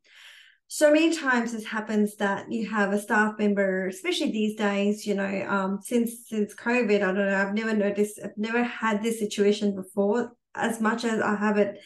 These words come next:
now where, you know, someone's kids get sick and then they are going, they just, you know, when someone's sick, it's not a planned leave, so you can't do the handover or anything. So we recently had a team member whose son got really, really sick and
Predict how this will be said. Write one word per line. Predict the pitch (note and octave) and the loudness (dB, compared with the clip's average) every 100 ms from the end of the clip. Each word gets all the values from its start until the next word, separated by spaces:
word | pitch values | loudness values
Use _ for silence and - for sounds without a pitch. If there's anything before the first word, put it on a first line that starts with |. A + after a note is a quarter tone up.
| - - _ | -20 -20 _
now | A3 A3 A3 C#4 D#4 | -6 -2 2 2 4
where, | B3+ A3 G#3 G3+ - | 4 4 4 4 2
you | G#3+ | 0
know, | G3 F#3+ G#3 | 0 0 0
someone's | G#3 G#3 G3+ G3+ | -2 -6 -4 -6
kids | - A#3 G3+ | -4 -6 -4
get | G3+ G#3 | -6 -6
sick | - G#3 F#3 - - | 0 0 0 -10 -4
and | G3+ G3+ | -2 2
then | G3 F#3+ F#3+ | 2 0 0
they | F#3+ - | 0 2
are | F#3 | 0
going, | F#3+ G3+ G3 F#3 | 2 0 0 0
they | G3 | 0
just, | G3+ G#3 - _ | 0 -4 -10 _
you | G#3 | -2
know, | G#3 F#3+ | -2 0
when | A3 G#3+ | 0 0
someone's | A3 G#3+ G3+ | 0 2 0
sick, | A#3 G#3+ | -2 -4
it's | G#3 - | -4 -2
not | G#3+ | 0
a | F#3+ | 0
planned | - G3+ G3+ G#3 | -2 -2 -2 0
leave, | A3+ A#3 G#3+ | 2 0 2
so | G#3 | 0
you | F#3+ | 2
can't | G#3+ G#3 | 0 2
do | G#3 | 0
the | G3+ G#3 - - _ - | -2 -2 -6 -20 _ -4
handover | C4 B3+ B3 A3+ G#3+ | -2 0 0 2 2
or | |
anything. | - G#3 G#3 G3+ - G3 G3 - - _ | 2 2 2 0 -4 -6 -6 -10 -20 _
So | C4+ | -2
we | C#4 | 0
recently | C#4+ D4+ D4 C#4+ | 2 2 2 2
had | B3 A3+ | 2 0
a | G#3+ | -2
team | B3 A3 | 0 2
member | G#3+ G3+ G3+ G3+ | 4 6 4 2
whose | A#3 G3+ G#3 | 2 2 2
son | A#3 A3+ G#3 | -4 -2 -2
got | G3+ G3+ | -2 -4
really, | G3+ A#3+ A#3 | 0 0 0
really | A3+ A3 A3 | -2 -4 -6
sick | G#3+ G#3+ G#3 - | -2 0 0 0
and | G#3 G#3+ | 0 0